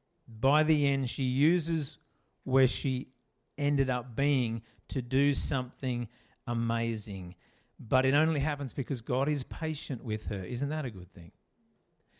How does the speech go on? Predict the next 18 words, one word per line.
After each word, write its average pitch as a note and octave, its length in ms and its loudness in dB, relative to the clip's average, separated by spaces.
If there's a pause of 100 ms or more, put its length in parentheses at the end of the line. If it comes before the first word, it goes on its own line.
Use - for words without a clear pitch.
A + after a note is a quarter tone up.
(200)
God G3 340 8
is G3 200 6
silently F#3+ 800 2
at E3+ 180 2
work, E3+ 360 4 (360)
even C#4 380 10
in C4 140 8
the A#3+ 80 8
midst B3 440 4
of F#3 180 0
what A3+ 240 4
looks G3+ 240 4
so B3 440 -2
incredibly A#3+ 800 2
<laughs> A3 140 2
messy. A3 340 0
You F3 180 2
think, E3 260 -6